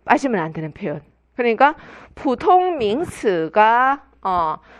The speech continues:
普通名词가表示处所, 그러니까, 어, 장소를 나타내는 표현으로 쓸 때에 要加, 어, 该加다 좋습니다. 要加方位词, 어,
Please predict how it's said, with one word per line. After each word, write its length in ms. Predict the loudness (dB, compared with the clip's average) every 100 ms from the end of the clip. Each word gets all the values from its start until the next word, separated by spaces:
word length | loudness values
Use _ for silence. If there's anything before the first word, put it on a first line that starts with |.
| _
普通名词가表示处所, 3500 | -8 -6 -2 -2 -2 -2 -4 -6 -8 -8 -2 4 6 6 2 -10 _ -2 2 2 2 -6 -6 -4 -4 -6 -8 -8 -8 -8 -4 0 0 0
그러니까, 500 | -6 -8 -2 0 0 -2 -20 -20
어, 240 | -4 -2 -2 -6 _
장소를 680 | -4 -2 -2 -4 -2 0 2
나타내는 540 | 2 0 -4 -6 -6
표현으로 460 | -6 -4 -2 0 -2
쓸 460 | -2 -4 -2 -2 -2
때에 460 | 0 2 2 0 -6 _ _ _ _ _ _ _ _ _
要加, 880 | 2 2 2 -2 -4 2 4 2 -2 _
어, 360 | 0 0 0 -4 _ _ _
该加다 1040 | 0 2 2 -4 -4 2 2 2 -4 -8 -6
좋습니다. 640 | -6 -8 -10 0 2 2 -2 -18 0
要加方位词, 1600 | 2 4 2 2 4 4 2 -2 -2 0 -2 -4 -6 -2 0 0
어, 260 | 0 -2